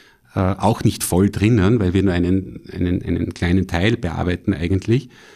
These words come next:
Aber es ist unheimlich faszinierend. Es ist ein sehr, äh, langfristiges Business und das wird es auch immer bleiben.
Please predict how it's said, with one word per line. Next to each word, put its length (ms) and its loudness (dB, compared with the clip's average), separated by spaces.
Aber 200 2
es 120 2
ist 120 -2
unheimlich 360 4
faszinierend. 720 0
Es 140 -4
ist 140 0
ein 200 2
sehr, 560 2
äh, 280 0
langfristiges 920 2
Business 420 0
und 100 -4
das 120 -2
wird 140 2
es 100 0
auch 80 0
immer 220 2
bleiben. 500 -2